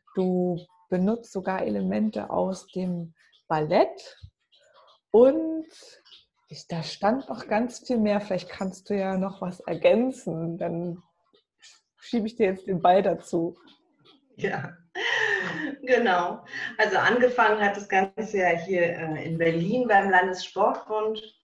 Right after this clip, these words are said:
Speaker 2: Ähm, da habe ich die Ausbildung angefangen. Das ist schon so lange her.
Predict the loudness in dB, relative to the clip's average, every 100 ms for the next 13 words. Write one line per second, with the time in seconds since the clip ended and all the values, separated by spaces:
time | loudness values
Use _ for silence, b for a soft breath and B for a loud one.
0 | _ B B B -2 0 0 -2 -6 -6
1 | -10 -8 -4 0 -2 -2 -4 -2 -2 -2
2 | -4 -6 -6 -4 -6 -8 -8 -10 -10 -4
3 | 2 4 6 6 4 2 0 -4 0 0
4 | 0 -4